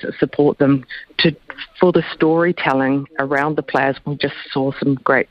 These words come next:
you know, a nice performance from them, um, over,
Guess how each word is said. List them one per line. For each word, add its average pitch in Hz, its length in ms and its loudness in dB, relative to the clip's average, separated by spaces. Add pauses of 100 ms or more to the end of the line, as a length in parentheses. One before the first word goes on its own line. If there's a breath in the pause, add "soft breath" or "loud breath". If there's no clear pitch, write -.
(140)
you 143 80 2
know, 143 220 0
a 139 80 0
nice 135 340 0
performance 151 480 2
from 143 220 2
them, 147 260 0 (460 loud breath)
um, 139 260 0
over, 139 340 -2